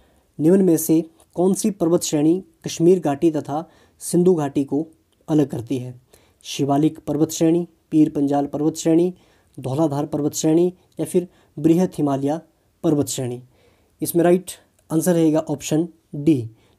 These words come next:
जो ग्रेट हिमालयन रेंज है वो डिवाइड करती है कश्मीर घाटी और सिंधु घाटी को। नेक्स्ट, इलायची पहाड़ियाँ या फिर cardamom hills are also known as, पलानी पहाड़ियाँ, येलगिरी पहाड़ियाँ,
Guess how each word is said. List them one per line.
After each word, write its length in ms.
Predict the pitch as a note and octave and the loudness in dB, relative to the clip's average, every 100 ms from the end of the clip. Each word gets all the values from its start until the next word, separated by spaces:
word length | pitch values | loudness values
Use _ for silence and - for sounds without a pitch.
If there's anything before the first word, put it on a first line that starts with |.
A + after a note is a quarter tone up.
| - | -10
जो 100 | C#3+ | -6
ग्रेट 300 | C#3 F3 F#3 | 2 2 2
हिमालयन 540 | - D3 D3 F3 F#3 - _ _ _ | -2 -2 2 2 0 -4 _ _ _
रेंज 320 | C#3+ D#3+ F3 | 0 2 2
है 80 | E3 | 2
वो 140 | E3 D#3 | 0 2
डिवाइड 300 | D3+ D3 D3 | 2 0 0
करती 300 | D3 - C#3+ | -4 -4 -4
है 260 | D#3 D#3+ - _ - | -4 -6 -12 _ -14
कश्मीर 340 | - E3 F3 | -2 2 4
घाटी 320 | C#3 C#3 D3+ | 2 -2 -2
और 240 | C#3 E3+ - _ _ | 0 -2 -8 _ _
सिंधु 360 | - F3+ D#3+ C3+ | -6 0 2 0
घाटी 280 | A#2+ A#2+ | -4 -8
को। 200 | B2 C3 B2 _ _ _ _ _ _ _ _ _ _ | -8 -8 -10 _ _ _ _ _ _ _ _ _ _
नेक्स्ट, 540 | C#3+ D#3 F3 - - - _ _ _ _ _ | -2 0 0 -4 -10 -14 _ _ _ _ _
इलायची 420 | E3 E3+ F3+ F#3 G#3+ | 2 4 2 0 -2
पहाड़ियाँ 520 | E3+ D3+ D#3+ F3 F3+ | 0 2 2 2 0
या 80 | E3 | -6
फिर 380 | D3 E3+ D#3+ - _ _ | 0 0 0 -6 _ _
cardamom 400 | D#3+ E3 F3 F#3 | 0 2 2 0
hills 280 | D3 E3 D#3+ - | 2 2 0 -4
are 140 | D3 D3 D#3 | -8 -8 -6
also 300 | D#3 D#3+ D#3 | -4 0 0
known 260 | C#3 D3 D#3+ _ _ D3 | 2 -2 -6 _ _ -8
as, 200 | C#3 B2 - - _ _ _ _ | -8 -8 -12 -16 _ _ _ _
पलानी 320 | D3 D3+ E3 F3 | -2 2 4 4
पहाड़ियाँ, 560 | D#3+ D3 E3+ F3 F3+ _ _ _ | 2 0 -2 -4 -8 _ _ _
येलगिरी 460 | D3 D#3 F3 E3 E3+ | 0 2 4 4 2
पहाड़ियाँ, 520 | D#3+ D3 D#3+ F3 F3+ | 2 0 0 -2 -6